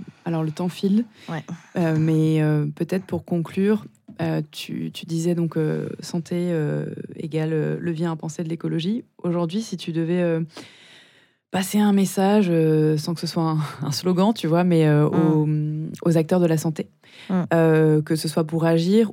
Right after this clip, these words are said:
Speaker 1: ou peut-être même tout simplement se former et s'informer, ce
Speaker 2: Mm.
Speaker 1: serait quoi ?
Speaker 2: Mm. Euh, aux acteurs de la santé, euh, alors,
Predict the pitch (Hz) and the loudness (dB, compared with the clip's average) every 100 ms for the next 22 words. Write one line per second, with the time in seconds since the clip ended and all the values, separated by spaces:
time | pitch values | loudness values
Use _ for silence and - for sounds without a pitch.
0 | - 165 - _ 160 165 160 175 190 175 | -4 -8 -8 _ -2 0 2 4 4 4
1 | 156 151 - - - 151 156 180 - 139 | 2 0 -6 -10 -4 -2 0 0 -2 -6
2 | - 170 160 170 208 170 156 160 165 160 | -6 -4 0 2 2 0 0 -2 -2 0
3 | 175 214 - 208 190 160 - - - 190 | 0 -4 -6 -4 -4 -4 -8 -12 -8 -8
4 | - _ _ - - - - - _ 202 | -8 _ _ -14 -12 -14 -16 -20 _ 0
5 | 190 185 180 175 170 - 196 208 208 226 | 4 4 4 2 0 -2 0 0 0 0
6 | 220 214 220 214 254 - _ - - - | 2 2 0 0 0 -2 _ -20 -20 -20
7 | - _ 196 170 160 160 151 - - - | -20 _ 0 2 2 0 -2 -6 -16 -20
8 | - - - - 180 151 - | -20 -20 -6 0 0 0 -6